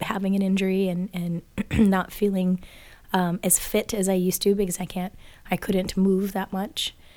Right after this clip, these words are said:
was really a challenging time to practice self-love. So that's when you step in and, and try to bring your highest version of yourself into that and, and understand that, okay,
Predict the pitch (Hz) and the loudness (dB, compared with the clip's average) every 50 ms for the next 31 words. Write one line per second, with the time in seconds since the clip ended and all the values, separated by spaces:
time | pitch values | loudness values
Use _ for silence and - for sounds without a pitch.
0 | - - - - - - 202 190 190 190 196 196 202 202 196 202 196 190 196 - | -20 -20 -20 -8 0 2 2 4 4 4 4 4 4 4 4 4 2 2 0 -2
1 | 185 175 170 170 175 180 - - - - 214 190 185 190 185 180 180 165 - 170 | -4 -4 -4 -4 -6 -8 -8 -4 0 2 2 4 4 4 2 2 2 0 0 0
2 | 170 175 175 175 - - 185 - - - 175 - - 170 165 - - - - - | 0 0 0 0 -2 -2 -4 -4 -6 -2 0 0 0 0 -2 -6 -8 -8 -10 -10
3 | 160 - - - - - - - - - - - - - - - - - - - | -10 -12 -16 -20 -20 -20 -20 -20 -20 -20 -20 -20 -20 -20 -20 -20 -18 -8 -2 2
4 | 214 202 185 180 196 - - 214 196 190 185 180 - - 180 170 - - 175 175 | 4 6 6 6 6 4 2 2 2 2 2 2 0 0 -2 -4 -4 -2 -2 -2
5 | 170 170 170 - - 185 185 - - 175 175 180 180 190 180 175 185 175 - 175 | -2 -2 -4 -4 -4 -4 -4 -4 -4 -4 -2 -2 -2 0 0 0 -2 -2 -4 -4
6 | 175 170 170 165 - - - - - - - - - - - - _ - 190 202 | -4 -2 -2 -4 -4 -4 -6 -14 -18 -20 -20 -20 -20 -20 -20 -20 _ -2 2 2
7 | 185 185 175 - 180 170 170 - - 165 160 175 170 165 - - 175 175 170 - | 4 4 2 0 0 0 -2 -2 -4 -4 -4 -4 -4 -4 -4 -4 -2 -4 -4 -4
8 | - 180 175 180 - 180 180 170 170 165 165 185 170 170 185 - 190 190 185 180 | -4 -4 -2 -2 -4 -4 -4 -4 -4 -4 -4 -4 -6 -6 -6 -4 -4 -4 -4 -4
9 | 185 - 185 190 185 180 170 - - - 180 185 185 175 170 170 190 202 - - | -6 -4 -2 0 0 0 -2 -4 -4 -4 -4 -2 -2 -2 -2 -4 -6 -6 -6 -6
10 | - 175 180 180 | -6 -6 -6 -6